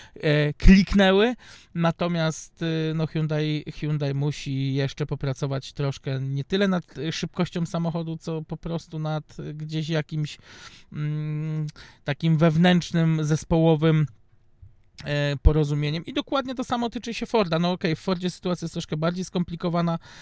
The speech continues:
bo tam jednak, y, no to, co już kiedyś podkreślałem, zwyczajnie nie ma kim jechać. Ten samo-, ten samochód jest naprawdę bardzo szybki, dobrze przygotowany, no natomiast Gus Greensmith, który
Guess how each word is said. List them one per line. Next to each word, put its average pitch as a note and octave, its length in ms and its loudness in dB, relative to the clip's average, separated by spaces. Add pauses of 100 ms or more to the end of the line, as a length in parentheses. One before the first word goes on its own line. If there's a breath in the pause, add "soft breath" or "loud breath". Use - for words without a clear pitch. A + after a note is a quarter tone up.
(180 loud breath)
bo D3 100 -6
tam D#3 200 0
jednak, D#3 500 -4
y, D#3 500 -2 (460 soft breath)
no D#3+ 360 -6
to, D#3+ 140 -6
co - 120 -8
już D#3+ 180 -4
kiedyś D3+ 220 -8
podkreślałem, D3 600 -6
zwyczajnie F3+ 640 -2
nie F3+ 100 0
ma F3 120 0
kim D3+ 200 -8
jechać. D3 400 -4
Ten D#3 200 -2
samo-, D#3+ 380 -4
ten E3+ 160 0
samochód F3+ 400 -2
jest D#3+ 160 -2 (200)
naprawdę F3+ 440 0
bardzo F3+ 320 -4
szybki, - 380 -8
dobrze E3+ 280 -2
przygotowany, E3 680 -4
no D#3 120 -4
natomiast D#3 720 -6 (140)
Gus G#3+ 220 10
Greensmith, G#3+ 760 6
który G3+ 560 6